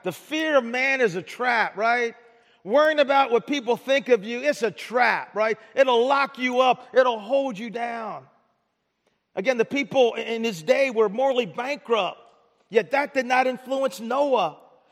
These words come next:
In spite of the fact that he lived in a godless society, it says that he was blameless among the people of his time. Noah dared to be different. Noah did not buy into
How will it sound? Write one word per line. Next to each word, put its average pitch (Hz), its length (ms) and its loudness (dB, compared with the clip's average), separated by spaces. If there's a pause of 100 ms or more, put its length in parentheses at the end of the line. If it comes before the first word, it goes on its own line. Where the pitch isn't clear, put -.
(160)
In 196 100 -8
spite 262 480 0
of 294 100 -2
the 277 80 0
fact 262 460 2
that 214 120 0
he 202 120 -4
lived 262 440 2 (240)
in 196 100 -4
a 185 80 0
godless 240 600 0
society, 208 840 -2
it 190 100 -6
says 233 280 -4
that 240 120 -2
he 233 60 -8
was 202 120 -6
blameless 240 760 -6 (340)
among 196 300 0
the 180 80 -2
people 247 500 -2
of 214 80 2
his 185 180 -8
time. 214 520 -4 (200)
Noah 247 320 2
dared 233 440 2
to 247 80 -2
be 214 120 -8
different. 190 680 -2 (720)
Noah 240 320 4
did 220 180 -4
not 233 280 0
buy 233 220 4
into 247 580 -2